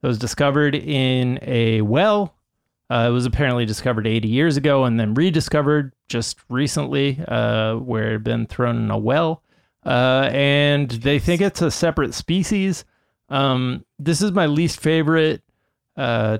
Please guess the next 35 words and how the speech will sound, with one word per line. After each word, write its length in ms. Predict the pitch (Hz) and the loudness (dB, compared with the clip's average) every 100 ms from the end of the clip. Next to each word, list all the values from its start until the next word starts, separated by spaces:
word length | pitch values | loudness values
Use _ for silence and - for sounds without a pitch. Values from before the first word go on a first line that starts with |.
| - | -4
type 320 | - 151 147 | 0 0 2
of 120 | 139 | -2
science 460 | - 139 135 156 - | -2 0 0 0 0
reporting 640 | 151 165 151 151 156 147 | 0 2 2 2 0 -2
because 840 | 113 139 - 151 139 135 123 110 - _ _ _ _ - | -2 -2 0 0 2 2 0 -4 -10 _ _ _ _ -18
they, 920 | 160 117 127 139 135 131 131 131 135 - - - _ _ - | -12 -4 0 2 2 2 2 2 0 -4 -16 -20 _ _ -6
it's, 180 | 151 190 | -2 2
like, 140 | 190 | 2
an 80 | 190 | 4
intentionally 920 | 151 - 135 143 - 170 151 151 147 | 2 0 0 0 0 0 2 4 2
misleading 680 | 131 135 127 - 135 135 135 | 2 2 0 0 0 2 2
headline 540 | 104 131 147 143 151 | 2 0 2 2 2
that 120 | 131 | 2
makes 280 | 120 127 - | 0 -2 -2
it 120 | 120 - | -4 -4
sound 800 | - 123 123 123 123 123 107 - _ _ _ _ _ _ _ _ - | -2 2 2 2 0 -2 -4 -10 _ _ _ _ _ _ _ _ -4
wild. 600 | 110 110 127 139 139 123 - _ _ _ - | 0 2 4 2 0 -6 -12 _ _ _ -2
Like, 120 | 143 | 2
I, 200 | 180 196 | 4 2
I 180 | - 196 | 2 2
was 120 | 208 | 2
picturing, 420 | - 214 196 175 | 2 2 2 2
like, 180 | 143 127 | 2 2
there 100 | 127 | 2
must 200 | 147 - | 0 0
be 120 | 147 | 0
some 320 | - 143 123 | 0 0 2
weird 320 | 120 127 113 | 2 2 0
feature 600 | - - 160 - 196 180 | -4 -2 -2 0 0 2
of 240 | 180 180 151 | 2 0 0
this 200 | 185 - | 0 0
skull 560 | - - 175 180 185 | -2 0 2 4 2
that, 280 | 156 131 110 | 2 0 0
like, 520 | 110 104 101 - - _ | -2 -2 -4 -10 -20 _
is, 720 | - 120 113 110 104 98 | -4 0 0 0 0 -4